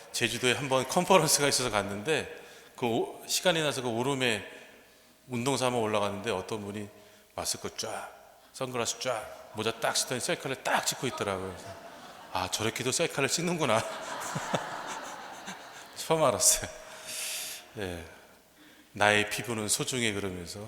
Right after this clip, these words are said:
절대 햇빛에 피부 안 노출시키죠.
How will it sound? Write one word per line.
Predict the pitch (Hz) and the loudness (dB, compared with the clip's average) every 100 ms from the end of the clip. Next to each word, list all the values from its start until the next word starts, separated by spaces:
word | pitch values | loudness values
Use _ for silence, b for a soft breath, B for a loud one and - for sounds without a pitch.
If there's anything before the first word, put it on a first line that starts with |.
| - | -12
절대 | - 95 98 - 107 101 95 - | -4 0 0 -2 -2 -2 -4 -12
햇빛에 | 147 127 110 107 | -10 -10 -8 -8
피부 | - 139 131 | -8 -6 -2
안 | 98 95 | -2 -2
노출시키죠. | 98 - - - 98 131 | -8 -6 -6 -6 -10 -10